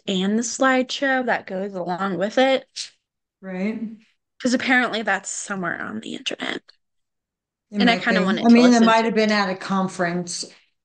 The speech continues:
Speaker 1: Yeah, it was, like, on January or November twenty-first of, I don't remember what year, but it went,
Speaker 2: Probably
Speaker 1: like,
Speaker 2: last
Speaker 1: live.
Speaker 2: year. So that would have been,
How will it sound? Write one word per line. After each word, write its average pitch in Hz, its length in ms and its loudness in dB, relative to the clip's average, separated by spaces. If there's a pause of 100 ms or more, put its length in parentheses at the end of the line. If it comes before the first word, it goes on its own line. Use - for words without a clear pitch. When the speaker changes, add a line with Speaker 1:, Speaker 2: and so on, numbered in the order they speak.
(240)
Speaker 1:
Yeah, 262 360 0
it 254 440 -8
was, 262 260 -2
like, 240 280 0 (160)
on 226 260 2 (140)
January 220 800 -4 (260)
or 220 260 0 (280)
November 247 400 2
twenty-first 247 840 -4
of, 202 340 -4 (360)
I 180 120 -6
don't 180 280 -8
remember 185 400 -2
what 180 200 -6
year, 202 260 -2 (1200)
but 240 200 2
it 208 120 2
went, 220 160 -2
Speaker 2:
Probably 202 160 -2
Speaker 1:
like, 180 160 2
Speaker 2:
last 185 220 0
Speaker 1:
live. 175 60 -2
Speaker 2:
year. 165 260 0
So 190 520 2
that 208 260 2
would 202 140 2
have 196 100 -4
been, 175 580 -4